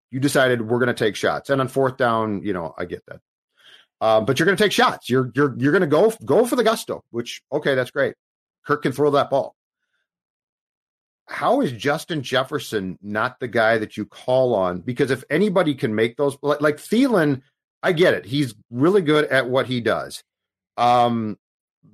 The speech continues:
but he is not the ath-, the athlete, and certainly does not have youth on his side and the ability that Justin Jefferson brings. So if you're going to basically say, "Screw it, we're, we have to, or we're going to take a shot here,"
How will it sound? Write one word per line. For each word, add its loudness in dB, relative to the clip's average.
but 0
he -2
is -2
not 0
the 2
ath-, -4
the -4
athlete, -2
and -8
certainly -4
does -6
not -2
have -2
youth -2
on 0
his -2
side 2
and -2
the 4
ability 2
that -2
Justin -4
Jefferson -4
brings. -4
So 2
if 0
you're 2
going 2
to 0
basically 0
say, 0
"Screw 0
it, 2
we're, 4
we 0
have 0
to, 2
or 2
we're -2
going 0
to -2
take 0
a -2
shot 0
here," -4